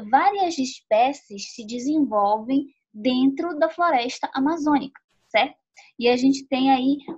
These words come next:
vários ecossistemas na nossa região, na mesma floresta. Por, por ter vários ecossistemas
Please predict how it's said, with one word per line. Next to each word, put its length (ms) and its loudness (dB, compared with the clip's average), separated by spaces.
vários 680 -2
ecossistemas 920 -4
na 160 -2
nossa 280 -6
região, 600 -4
na 200 -6
mesma 420 -8
floresta. 320 -8
Por, 280 0
por 220 -2
ter 360 -6
vários 680 0
ecossistemas 1120 -8